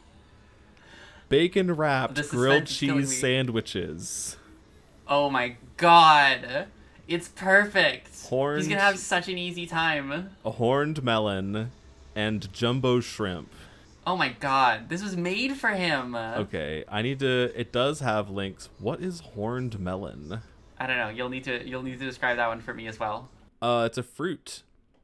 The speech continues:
Speaker 1: Sorry, I Googled it, and it, the first thing it says is fruit. Come on, guys. A Kiwano melon?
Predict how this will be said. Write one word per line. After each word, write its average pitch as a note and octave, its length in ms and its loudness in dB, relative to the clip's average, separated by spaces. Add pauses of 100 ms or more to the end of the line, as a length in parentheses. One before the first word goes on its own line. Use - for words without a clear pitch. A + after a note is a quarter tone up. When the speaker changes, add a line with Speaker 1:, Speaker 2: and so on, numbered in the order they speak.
(800)
Speaker 1:
Sorry, A2+ 260 0
I A2+ 140 0
Googled B2+ 400 0
it, C3+ 160 2
and A#2+ 100 -2
it, A2+ 120 -6
the A#2+ 80 -6
first A#2+ 260 -4
thing B2 120 -6
it A2 120 -6
says A2 240 -2
is G#2 280 -6
fruit. C#3+ 540 -4 (420)
Come B2+ 400 -12
on, C#3 460 -12
guys. A#2+ 720 -10 (1120)
A G2+ 80 -14
Kiwano G#2+ 680 -6
melon? D3 600 -8